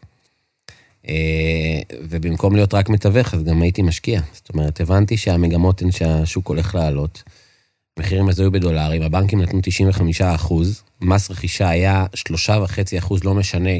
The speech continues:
אם אתה קונה במאה שקלים או במיליארד שקל. ורכשתי הרבה מאוד דירות עד גיל עשרים וארבע,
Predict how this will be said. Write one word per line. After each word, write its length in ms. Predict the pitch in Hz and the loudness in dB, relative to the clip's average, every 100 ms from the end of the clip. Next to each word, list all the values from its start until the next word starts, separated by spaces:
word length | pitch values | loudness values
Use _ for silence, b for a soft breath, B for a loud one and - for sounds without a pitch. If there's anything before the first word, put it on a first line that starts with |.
| - | -4
אם 80 | 80 | -8
אתה 140 | 76 85 | -8 -6
קונה 240 | 85 92 | -4 -2
במאה 320 | 80 78 92 | -2 -2 -2
שקלים 380 | 107 120 117 123 - | -2 -2 -2 -2 -4
או 80 | 82 | -6
במיליארד 580 | 82 80 78 82 78 - | -2 -2 0 -2 -2 -6
שקל. 340 | 73 - 85 135 b b b b b b b _ _ _ _ - | -8 -4 -4 -6 b b b b b b b _ _ _ _ -6
ורכשתי 800 | 87 85 85 80 82 98 101 143 | -4 -2 -2 -2 -4 -2 -2 0
הרבה 200 | 123 131 | 2 2
מאוד 240 | 135 143 135 | 2 2 0
דירות 340 | 147 160 - | 0 0 0
עד 220 | 95 90 | -2 -2
גיל 180 | 92 101 | 0 2
עשרים 340 | 98 - 95 92 | 0 2 2 2
וארבע, 460 | 82 73 69 69 | 2 0 -2 -4